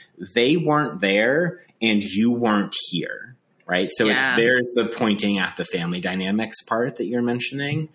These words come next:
Speaker 2: Yeah.
Speaker 1: And the kind of general absentee parenting of Henry and to some extent Paige that goes on in this show.
Speaker 2: Yeah.
Speaker 1: But, like, it's a very strange scene at the end with Henry.
Speaker 2: So two things to just build on that. The, like, "I'm a good person" is interesting because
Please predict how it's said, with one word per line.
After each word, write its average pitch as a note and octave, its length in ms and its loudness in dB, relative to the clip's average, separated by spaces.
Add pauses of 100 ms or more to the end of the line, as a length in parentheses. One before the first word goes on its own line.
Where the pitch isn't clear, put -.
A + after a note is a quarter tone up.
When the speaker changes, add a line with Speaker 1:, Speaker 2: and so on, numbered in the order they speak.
(180)
Speaker 2:
Yeah. B2+ 220 0
Speaker 1:
And G2 100 0
the F#2 160 -6
kind F#2+ 120 -2
of F2 100 -4
general F#2+ 320 0
absentee F2 500 -2
parenting E2 600 -4
of E2 80 -6
Henry F2+ 500 -2
and F2 160 -2
to - 80 -12
some E2 220 -6
extent D#2+ 300 -12
Paige E2 500 -6
that - 240 -10
goes G2+ 200 -4
on F#2+ 200 -4
in G2+ 100 -2
this G#2 140 -2
show. B2+ 480 0 (260)
Speaker 2:
Yeah. D#3+ 160 -2
Speaker 1:
But, A2+ 160 2
like, A2 120 2
it's A#2 180 -2
a B2 40 2
very F#3+ 360 2
strange G2+ 640 0
scene F2+ 280 -2
at - 80 -12
the D#2+ 180 -4
end C2+ 180 -12
with - 120 -14
Henry. - 480 -20 (240)
Speaker 2:
So G3+ 840 -2 (540)
two D4 220 0
things F3 480 0
to G#3 100 0
just F3 220 -2
build D#3+ 200 2
on D#3 160 -2
that. C#3+ 320 0 (120)
The, F3 160 4
like, E3 260 2
"I'm A3 220 2
a F#4 80 -2
good A3+ 220 0
person" A#3 760 -2
is A#3 140 0
interesting B3 560 0
because F3 500 0